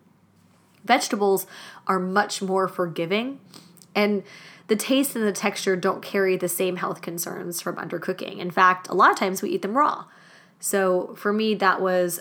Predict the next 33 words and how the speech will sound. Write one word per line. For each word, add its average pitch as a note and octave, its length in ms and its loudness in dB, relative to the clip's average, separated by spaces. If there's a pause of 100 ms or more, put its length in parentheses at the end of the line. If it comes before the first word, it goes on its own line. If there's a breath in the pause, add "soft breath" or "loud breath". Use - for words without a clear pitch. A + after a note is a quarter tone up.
a F3+ 60 -4
great F#3+ 460 0
thing F3+ 160 -2
to E3+ 120 -10
be F3+ 100 0
able E3+ 320 0
to, E3 180 -4
especially F#3 380 -4
when F3 120 0
you're E3+ 100 -4
going E3 260 -6
out A#3 220 6
to - 100 -10
eat F#3 260 -4
and D#3+ 160 -10
can't - 220 -12
really D#3+ 140 -10
control E3 380 -4
those F3 260 -2
things, F3 460 -8
not C4+ 300 0
have C#4+ 140 -2
to - 80 -6
roll D#4 140 -2
the D4 60 -2
dice. - 460 -2 (460)
It's - 100 -10
always, C4 380 2
uh, A#3 260 -2
always B3+ 260 0
fun B3 200 -4
to B3 60 -4
do. - 320 -4